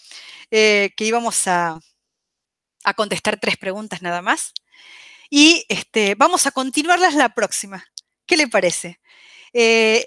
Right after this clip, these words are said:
por lo visto han estado muy activos en el chat, así que se los quiero agradecer infinitamente.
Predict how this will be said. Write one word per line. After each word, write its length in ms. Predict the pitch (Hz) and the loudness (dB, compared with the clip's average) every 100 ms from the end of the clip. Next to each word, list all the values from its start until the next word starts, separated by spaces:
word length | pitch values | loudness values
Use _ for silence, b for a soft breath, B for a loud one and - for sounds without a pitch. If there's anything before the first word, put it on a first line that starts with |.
| - | -2
por 160 | 254 262 | 0 2
lo 100 | 277 | 2
visto 280 | - - | 2 2
han 120 | 285 269 | 2 0
estado 380 | - 277 277 | 0 0 2
muy 220 | 240 254 220 | -2 -2 -2
activos 440 | - 311 359 214 | -2 -6 -4 -6
en 80 | 208 | -10
el 160 | 185 | -12
chat, 240 | - 277 311 | -2 -2 -2
así 200 | 202 240 | -8 -10
que 100 | 220 | -10
se 140 | - | -10
los 80 | 196 | -10
quiero 180 | - 240 | -6 -4
agradecer 600 | 220 190 175 - 285 - _ _ _ - | -4 -4 -4 0 0 -2 _ _ _ -12
infinitamente. 1040 | 220 - 214 233 208 208 269 277 320 | -10 -8 -6 -4 -4 0 0 2 0